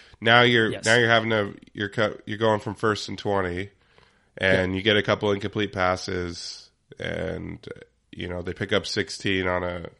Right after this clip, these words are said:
Speaker 1: on a pass to Borghi, but, uh,
Speaker 2: Yeah.
Speaker 1: then you're still punting, uh, from the fourth and four on the B Y U fifty, which maybe that's a, something different with the new coach.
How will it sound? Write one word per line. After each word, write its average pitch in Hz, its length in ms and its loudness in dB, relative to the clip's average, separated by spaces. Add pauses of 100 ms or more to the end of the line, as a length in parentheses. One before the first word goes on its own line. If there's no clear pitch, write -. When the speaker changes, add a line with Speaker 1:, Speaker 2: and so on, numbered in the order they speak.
(120)
Speaker 1:
on 98 80 -8
a 90 40 -6
pass 90 300 -6
to 90 100 -12
Borghi, 87 420 -4
but, 82 220 -8 (560)
uh, 85 140 -2
Speaker 2:
Yeah. - 20 -2
Speaker 1:
then 87 180 -4
you're 87 120 -2
still 92 240 -4
punting, 85 560 -4 (200)
uh, 85 220 -6
from 92 240 -6
the 87 80 -4
fourth 123 400 4
and 104 100 -6
four 120 220 8
on 110 80 8
the 101 60 0
B 117 120 4
Y 120 140 8
U 110 140 6
fifty, 113 440 2
which 104 440 0 (520)
maybe 127 240 6
that's 139 300 4
a, 127 140 -4 (120)
something 113 300 -4
different 104 260 -4
with 98 100 -4
the 104 80 -10
new 101 140 -2
coach. 95 560 -6